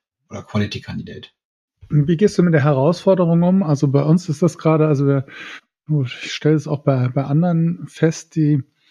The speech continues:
Speaker 2: äh, vielleicht nicht ganz so mit, äh, Hunderten von Recruitern ausgestattet sind und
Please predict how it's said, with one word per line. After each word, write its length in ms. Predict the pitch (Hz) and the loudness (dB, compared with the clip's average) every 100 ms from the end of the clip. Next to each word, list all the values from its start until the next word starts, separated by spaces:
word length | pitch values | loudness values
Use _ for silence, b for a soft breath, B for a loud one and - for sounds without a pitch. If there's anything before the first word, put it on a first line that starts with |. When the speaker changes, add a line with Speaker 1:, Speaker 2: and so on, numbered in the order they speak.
| - | -2
Speaker 2:
äh, 240 | 139 135 | 0 0
vielleicht 480 | 127 131 131 139 - | 0 0 2 0 2
nicht 280 | 143 - - | 0 0 -4
ganz 380 | 127 160 - - | 0 0 0 0
so 520 | 156 147 147 147 123 | 2 2 2 0 0
mit, 380 | 147 139 - - | 0 0 -2 -2
äh, 360 | 131 131 127 127 117 _ _ _ - | 0 2 2 0 -4 _ _ _ -2
Hunderten 420 | 160 165 143 151 139 | 0 2 2 0 0
von 240 | 147 139 | 0 2
Recruitern 600 | 135 - 175 170 135 135 | 2 0 0 2 2 0
ausgestattet 720 | 151 131 - 135 - 135 139 | 0 -2 -2 -2 0 0 0
sind 420 | - 156 170 175 - B B B 120 b b - - | -2 0 2 0 -6 B B B -6 b b -20 -4
und 380 | 139 135 - | 0 0 -2